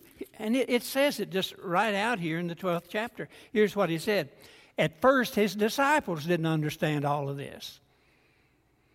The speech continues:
They got caught up in it. And I'll bet you at one time or another we all have.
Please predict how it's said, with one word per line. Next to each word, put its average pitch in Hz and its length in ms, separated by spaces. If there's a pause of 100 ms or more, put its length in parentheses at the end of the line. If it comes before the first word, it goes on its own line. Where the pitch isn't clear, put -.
(1080)
They 196 100
got - 240
caught 240 240
up 302 200
in 131 140
it. 82 120 (1700)
And 190 120
I'll 247 100
bet 269 280
you 262 120
at 196 100
one 208 240
time 202 280
or 175 60
another 180 320
we 160 200
all 131 220
have. 135 360